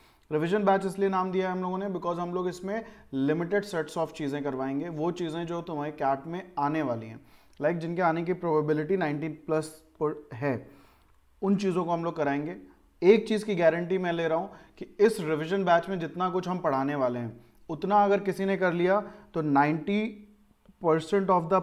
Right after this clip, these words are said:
paper वो आसानी से सॉल्व कर सकता है। And I take this guarantee कि नाइंटी फ़ाइव परसेंट पेपर इसी क्वेश्चन से, इन्हीं टॉपिक से आने वाला है, इसके beyond कुछ नहीं आने वाला है।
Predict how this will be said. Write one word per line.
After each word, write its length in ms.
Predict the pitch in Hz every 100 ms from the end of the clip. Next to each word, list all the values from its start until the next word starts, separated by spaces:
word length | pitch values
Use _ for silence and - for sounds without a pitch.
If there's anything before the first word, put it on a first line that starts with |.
| 185
paper 320 | 156 151 190
वो 260 | 185 190 196
आसानी 500 | 151 147 151 147 170
से 140 | 170 165
सॉल्व 260 | 135 120
कर 140 | 120 117
सकता 300 | 120 - -
है। 80 | - _ _ _ _ _ -
And 120 | 143
I 200 | 156 156
take 240 | 175 175 180
this 180 | 196 - - _ _ 127
guarantee 520 | 139 143 147 151 196
कि 80 | 190
नाइंटी 340 | 160 143 147
फ़ाइव 240 | 170 156 165 -
परसेंट 320 | 160 156 170
पेपर 420 | 160 151 180 180 -
इसी 220 | 165 202
क्वेश्चन 400 | 185 175 - 180
से, 320 | 180 202 208 214 - - -
इन्हीं 240 | 180 214
टॉपिक 380 | 208 151 151 175
से 120 | -
आने 180 | 156 131
वाला 220 | 127 123
है, 60 | 139
इसके 180 | 139 180
beyond 360 | 156 156 165
कुछ 260 | 170 165 -
नहीं 140 | 139
आने 180 | 127 120
वाला 240 | 113 113 113
है। 160 | 113